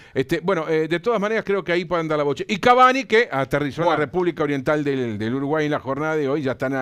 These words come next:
Speaker 1: eh, con todas las vueltas por Argentina.
Speaker 2: Informe, opine que después me toca a mí.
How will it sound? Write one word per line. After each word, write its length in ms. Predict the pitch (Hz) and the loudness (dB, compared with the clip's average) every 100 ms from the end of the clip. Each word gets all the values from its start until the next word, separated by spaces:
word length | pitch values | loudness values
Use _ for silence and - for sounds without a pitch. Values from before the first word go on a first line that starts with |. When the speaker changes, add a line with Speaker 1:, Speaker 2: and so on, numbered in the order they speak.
| 123 | -4
Speaker 1:
eh, 80 | 104 | -4
con 180 | 117 113 | -6 -4
todas 120 | 143 | -2
las 80 | 120 | -2
vueltas 240 | 147 147 | -2 -4
por 120 | - | -4
Argentina. 540 | 135 135 170 147 143 160 | -4 -2 -4 -4 -4 -4
Speaker 2:
Informe, 360 | 151 160 240 220 | -6 -4 -2 -2
opine 200 | 196 240 | -4 -4
que 80 | 185 | -4
después 340 | 170 220 240 | -2 -4 -4
me 120 | 175 | -8
toca 180 | 151 143 | -6 -6
a 20 | |
mí. 180 | 123 113 | -8 -12